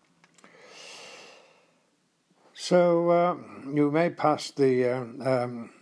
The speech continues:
Pheasant Inn on the left-hand side, which is an absolute delight, and certainly, uh, well noted, uh, for its, uh, for its pheasant and its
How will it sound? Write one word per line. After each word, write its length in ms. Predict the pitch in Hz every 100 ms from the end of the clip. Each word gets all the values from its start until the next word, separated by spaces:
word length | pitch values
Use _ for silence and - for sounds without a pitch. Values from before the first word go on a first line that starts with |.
| -
Pheasant 460 | - 156 127 127 117
Inn 260 | 131 185
on 220 | 151 120 110
the 300 | 104 104 104
left-hand 520 | 120 117 - 117 104
side, 360 | - 110 143
which 240 | 127 107 -
is 120 | 101
an 100 | 104
absolute 440 | 107 - 107 104
delight, 520 | 95 92 92 113 - 113
and 120 | 98 _ _ _ _ - _ _ _ -
certainly, 800 | - 131 123 110 104 104 101 101
uh, 160 | 98 92 - _ _ _ _ _ _ _ _ - _
well 380 | 107 107 127 120
noted, 580 | 104 101 87 113 98 -
uh, 440 | - 110 104 104 107 -
for 340 | - - 107 101
its, 360 | 104 - -
uh, 340 | 101 92 92 95 _ _ _ _ -
for 160 | - 127
its 160 | 107 -
pheasant 540 | - 156 - - -
and 240 | 143 117 98
its 380 | 98 - -